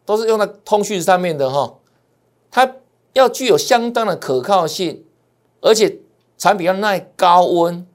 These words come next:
高湿度。那申茂成为马斯克这家公司哈，Space的独家认证指定采用的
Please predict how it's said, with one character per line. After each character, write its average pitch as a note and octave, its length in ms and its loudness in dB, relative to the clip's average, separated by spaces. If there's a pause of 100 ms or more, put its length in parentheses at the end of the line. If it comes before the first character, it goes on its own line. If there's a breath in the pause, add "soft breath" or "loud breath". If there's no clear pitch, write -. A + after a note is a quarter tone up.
(100)
高 F#3 300 2
湿 F#3 320 -6
度。 F3+ 360 -6 (880)
那 A#3 140 0
申 B3+ 300 2
茂 C4 440 0 (520)
成 G#3 400 0
为 F#3 460 4
马 D#3 340 -2
斯 A#3 300 -6
克 G3+ 240 2
这 G3+ 140 -2
家 G3+ 120 4
公 G3 240 -4
司 F#3+ 260 -2
哈 F3 260 -2 (1040)
，Space E3+ 580 0
的 D3+ 320 2 (840)
独 F#3+ 240 2
家 A#3 400 0 (140)
认 G#3 340 2
证 F#3+ 340 0
指 C#3+ 380 -4
定 F3 260 -2
采 A#2+ 320 -4
用 E3 300 0
的 C#3 300 2